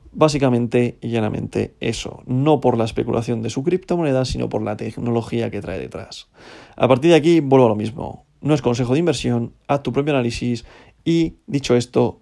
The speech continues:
continúo haciendo el portfolio, eh, perdón, el portfolio del criptobrero, el parte diario del top ten de criptomonedas y volvemos a esta senda de audios en las cuales voy diariamente comentándolo.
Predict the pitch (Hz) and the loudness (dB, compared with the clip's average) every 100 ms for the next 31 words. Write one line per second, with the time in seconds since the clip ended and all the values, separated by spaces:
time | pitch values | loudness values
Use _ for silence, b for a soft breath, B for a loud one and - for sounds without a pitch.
0 | _ - 113 110 131 156 147 123 127 120 | _ -4 -2 -2 -2 2 2 2 0 -2
1 | 113 117 - 139 127 113 - 113 123 123 | -4 -6 -4 -2 0 -2 -6 -4 -2 -2
2 | 110 117 113 107 107 110 110 104 113 147 | -4 -4 -4 -4 -6 -4 -4 -6 0 0
3 | 139 127 127 123 113 123 139 - 135 127 | 2 2 2 0 -4 -4 -4 0 0 0
4 | 127 135 160 151 127 123 120 B B B | -2 -2 -2 0 2 2 -2 B B B
5 | B - 160 151 - 117 127 123 127 123 | B 2 4 4 -2 0 4 4 2 -2
6 | - 127 131 127 123 156 127 123 123 120 | -6 -4 0 0 2 4 4 4 0 0
7 | 110 107 - 123 117 - B B - 131 | -6 -8 -2 0 0 -4 B B 0 4
8 | 131 117 120 117 113 117 113 - 101 - | 4 4 2 2 0 -2 -2 -4 -6 -6
9 | 80 57 - - | -6 -8 -14 -16